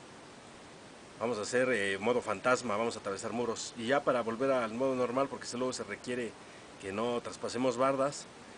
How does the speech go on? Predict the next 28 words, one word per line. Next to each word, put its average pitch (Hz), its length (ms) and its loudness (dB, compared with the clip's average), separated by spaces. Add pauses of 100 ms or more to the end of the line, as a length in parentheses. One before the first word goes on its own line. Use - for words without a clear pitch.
(240)
volvemos 107 300 0
a 101 40 -4
poner 104 280 -2
Casper. 139 400 -2 (2750)
Eh, 110 200 2
para 127 200 10
una 180 140 12
matanza 165 580 10
de 131 120 6
todos 180 280 6
los 139 120 2
enemigos 147 420 4
vamos 156 220 4
a 127 40 2
poner 135 400 4 (840)
Butcher. 127 460 8 (1200)
Butcher. 156 400 4 (2500)
Y 107 160 2
entonces 135 340 6
pues 107 180 0
no 127 120 6
tiene 131 240 4
caso, 165 240 6
ya 120 120 4
matamos 127 420 4
de 110 80 2
un 123 120 2
solo 123 240 0